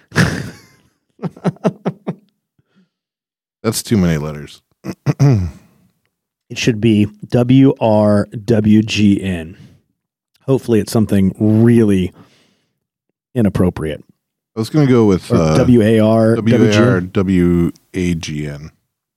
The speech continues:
Speaker 2: There's a few ways that we could do this. I think I'm on the wrong website. I'm s-, just searching for license plates.
Speaker 1: It'd be cooler if it was Worgen.
Speaker 2: Worgen?
Speaker 1: Yeah, I can just warg my way right into some crows and not help anybody.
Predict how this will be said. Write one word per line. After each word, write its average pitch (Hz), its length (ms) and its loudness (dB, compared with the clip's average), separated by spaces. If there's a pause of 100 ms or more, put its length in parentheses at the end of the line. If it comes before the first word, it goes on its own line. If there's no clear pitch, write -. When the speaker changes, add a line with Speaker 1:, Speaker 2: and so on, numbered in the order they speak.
(440)
Speaker 2:
There's 107 160 -8
a 110 100 -2 (100)
few 170 180 -2
ways 113 300 4
that 82 80 -4
we 82 100 -6
could 76 140 -12
do 78 120 -8
this. 71 280 -12
I - 20 -20 (840)
think 104 100 -6
I'm 92 80 2
on 78 80 0
the 73 60 0
wrong 71 280 -2
website. 67 440 -18 (1200)
I'm 98 80 -16
s-, - 120 -20
just 107 320 -10
searching 80 480 -4
for 78 120 -10
license 71 420 -16
plates. - 440 -20
Speaker 1:
It'd 123 100 -2
be 127 80 2
cooler 120 240 0
if 110 80 0
it 110 60 2
was 98 100 0
Worgen. 92 720 0 (640)
Speaker 2:
Worgen? 95 480 -2
Speaker 1:
Yeah, 98 180 -2
I 92 60 0
can 95 100 -2
just 90 140 -2
warg 95 400 0
my 101 120 0
way 101 200 2
right 101 160 2
into 104 160 0
some 95 160 -6
crows 104 480 0
and 107 80 0
not 110 160 0
help - 240 -2
anybody. 92 440 0